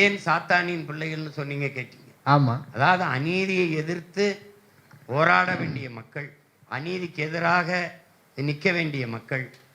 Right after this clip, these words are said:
Speaker 1: அநீதின்னு தெரிஞ்சும் தொடர்ச்சியா ஒரு முறை சகிக்கலாம், இருமுறை சகிக்கலாம், ஆனா தொடர்ந்து, தொடர்ந்து, தொடர்ந்து அந்த தீமையை செய்கிறவனுக்கே துணை நிற்பது எப்படி ஏற்பது? இப்போ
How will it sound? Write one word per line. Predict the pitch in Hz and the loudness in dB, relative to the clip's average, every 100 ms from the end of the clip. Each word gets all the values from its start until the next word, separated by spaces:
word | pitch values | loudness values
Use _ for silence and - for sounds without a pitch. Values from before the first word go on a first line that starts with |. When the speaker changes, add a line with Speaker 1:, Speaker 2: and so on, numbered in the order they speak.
| - - 131 | -12 -2 0
Speaker 1:
அநீதின்னு | 170 190 190 202 196 160 | 2 0 0 0 0 -2
தெரிஞ்சும் | 160 165 165 175 - | -4 -4 -6 -10 -4
தொடர்ச்சியா | 147 165 208 208 196 147 - | -2 2 2 2 -2 -2 -4
ஒரு | 160 180 | -4 0
முறை | 196 196 | 0 0
சகிக்கலாம், | 160 147 127 123 113 131 | -2 -4 -6 -8 -4 0
இருமுறை | 165 185 190 196 | 4 6 6 4
சகிக்கலாம், | 147 131 113 104 92 _ _ _ _ - | -2 -6 -10 -14 -14 _ _ _ _ -2
ஆனா | 156 | 0
தொடர்ந்து, | 147 - 156 190 233 233 214 - | 2 4 6 6 4 2 0 0
தொடர்ந்து, | 175 202 208 202 160 | 2 2 0 -4 -2
தொடர்ந்து | 156 175 185 180 202 185 | -2 -2 -2 -4 -4 -2
அந்த | 147 139 170 | -4 -4 -4
தீமையை | 180 180 156 139 | -2 -2 -2 -2
செய்கிறவனுக்கே | 151 165 170 160 165 160 | -2 0 -2 -2 -4 -6
துணை | 139 143 139 | -6 -6 -8
நிற்பது | 120 - 104 139 - _ _ _ _ | -10 -12 -10 -10 -12 _ _ _ _
எப்படி | 143 160 196 185 156 | 0 2 2 2 2
ஏற்பது? | 135 117 101 - 147 | 0 -6 -6 -4 -4
இப்போ | 131 | 2